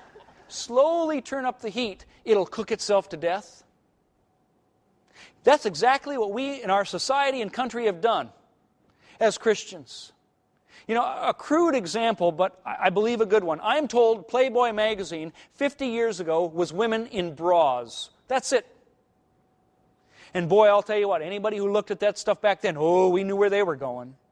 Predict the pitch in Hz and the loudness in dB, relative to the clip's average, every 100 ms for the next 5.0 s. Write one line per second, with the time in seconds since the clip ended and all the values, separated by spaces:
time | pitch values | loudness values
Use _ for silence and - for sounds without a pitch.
0 | _ _ - - 170 175 277 302 330 _ | _ _ -20 -12 -6 0 2 2 -2 _
1 | - 214 214 202 160 214 240 247 214 208 | -8 -2 0 0 0 -2 -2 -6 -2 -2
2 | 208 - 214 185 - 165 160 - - 170 | -2 -4 -6 -6 -8 -6 -6 -8 -8 -6
3 | 139 175 170 160 151 - 139 120 - - | -2 4 4 4 -2 -10 -10 -10 -4 6
4 | 311 349 247 165 143 294 339 349 - | 8 8 6 -4 -4 -2 0 0 -2